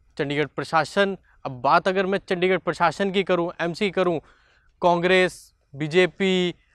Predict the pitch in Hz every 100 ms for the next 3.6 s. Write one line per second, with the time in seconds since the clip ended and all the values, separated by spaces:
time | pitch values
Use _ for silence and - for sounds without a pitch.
0 | - 151 175 190 180 170 185 180 175 160
1 | 185 175 - _ _ - - 180 185 196
2 | 185 175 170 156 196 190 190 185 180 180
3 | 175 160 180 175 185